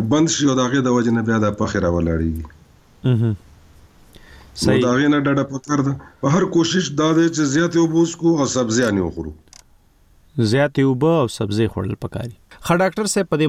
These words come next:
Speaker 2: مارکیټ کې، آه، ډېر، آه، کریمونه خرڅېږي او لوشنونه خرڅېږي. تاسو ته معلومه ده، تاسو خو یې وویلې چې استعمالول پکې نه وي پکار. په دې کې یو
Speaker 1: جی.
Speaker 2: قسم لوشن چې دي، چې ډېر زیات اشتهارونه یې په ټلویزیونونو هم راځي، په ویب پاڼو هم راځي، په ورځپاڼو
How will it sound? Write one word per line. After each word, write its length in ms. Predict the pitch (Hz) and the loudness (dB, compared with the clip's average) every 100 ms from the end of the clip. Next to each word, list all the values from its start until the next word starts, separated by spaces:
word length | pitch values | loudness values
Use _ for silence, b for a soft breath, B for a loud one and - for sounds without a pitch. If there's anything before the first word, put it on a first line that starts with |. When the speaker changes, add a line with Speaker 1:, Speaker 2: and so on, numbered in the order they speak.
| 147 | 2
Speaker 2:
مارکیټ 340 | 147 - 208 - | 0 0 -4 -2
کې، 140 | 190 185 185 | 2 2 0
آه، 360 | 151 135 135 135 | -2 0 2 0
ډېر، 320 | 135 175 185 165 147 | 2 2 2 0 -4
آه، 500 | 151 127 120 120 117 113 | 0 0 2 2 0 -2
کریمونه 380 | 139 127 139 120 | 0 2 2 0
خرڅېږي 500 | - 95 - 107 110 | -4 -10 -4 -2 0
او 120 | 107 | 2
لوشنونه 500 | 107 107 - 120 113 | 2 0 0 0 0
خرڅېږي. 440 | - 104 - 110 107 | -2 -8 -6 -4 -2
تاسو 220 | 131 - | -2 -2
ته 80 | 123 | -2
معلومه 380 | 113 117 123 117 | 0 2 2 0
ده، 100 | 113 | 0
تاسو 300 | 123 117 - | -2 -4 -2
خو 100 | 120 | 0
یې 60 | |
وویلې 320 | 127 127 107 104 | 2 2 0 -4
چې 60 | 107 | -6
استعمالول 580 | 101 - 107 104 113 110 | -6 -4 -2 0 0 -2
پکې 240 | 107 - | -4 -2
نه 120 | 101 | -2
وي 60 | 101 | -2
پکار. 320 | 98 - 104 - B B B B B - | -6 -4 -6 -6 B B B B B -2
په 80 | 262 | 0
دې 140 | 220 - | 0 0
کې 60 | 202 | 0
یو 220 | 196 208 | 2 0
Speaker 1:
جی. 60 | 202 | -2
Speaker 2:
قسم 300 | - 185 165 | -4 -2 0
لوشن 400 | 143 139 185 185 | 0 0 -2 -2
چې 120 | 156 | -2
دي، 220 | 151 180 | 0 0
چې 100 | 151 135 | 0 0
ډېر 160 | 156 | 0
زیات 280 | 143 156 147 120 - | 0 -2 -2 -4 -4
اشتهارونه 680 | 151 - - 117 120 139 147 | -8 -6 -2 0 0 0 -2
یې 40 | |
په 120 | 139 | -2
ټلویزیونونو 720 | 117 113 110 110 110 139 156 147 | -2 0 0 0 0 0 0 0
هم 240 | 127 139 135 | 0 0 0
راځي، 420 | 127 117 123 123 123 | 0 0 -2 -2 0
په 60 | |
ویب 220 | 113 110 - | 0 0 0
پاڼو 240 | 139 139 127 | 0 0 0
هم 100 | 120 | 0
راځي، 340 | 117 110 117 110 | -2 -2 -4 -4
په 60 | 117 | -4
ورځپاڼو 540 | 110 107 - 131 131 | -4 -4 -2 0 0